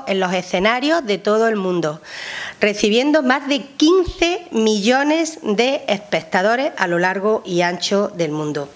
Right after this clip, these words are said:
Su estreno en España se produjo en el año mil novecientos setenta y dos y tal fue su éxito que el director de cine Fernando Trueba decidió llevarla a la gran pantalla en el año mil novecientos ochenta y cinco.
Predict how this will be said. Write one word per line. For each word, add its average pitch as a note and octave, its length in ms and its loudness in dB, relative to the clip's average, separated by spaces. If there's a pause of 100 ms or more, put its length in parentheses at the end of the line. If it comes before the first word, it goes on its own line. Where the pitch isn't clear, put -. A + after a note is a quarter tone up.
(340)
Su - 160 2
estreno A#3 420 2
en G3 120 2
España D4 480 2
se A3+ 160 0
produjo G3 420 -2
en F#3 80 2
el F3+ 80 2
año F3+ 240 0
mil E3+ 160 2
novecientos E3 560 -2
setenta D#3 400 -2
y E3+ 80 0
dos B3 240 0 (500)
y G#3 120 0
tal B3+ 260 0
fue D4 320 2
su A3 240 2
éxito C4 420 0
que A3+ 100 0
el F#3+ 80 0
director F#3+ 380 -2
de A#3 140 0
cine A#3 240 0
Fernando G3 440 0
Trueba G#3 320 2
decidió F3 360 -4
llevarla G#3 400 0
a G3 40 0
la E3+ 100 -2
gran F3+ 180 -4
pantalla G3 600 -4 (340)
en E3+ 140 0
el F3 100 2
año G#3+ 380 0
mil G3 260 0
novecientos A3 720 -2
ochenta D#3+ 380 -6
y - 20 -6
cinco. D3+ 360 -4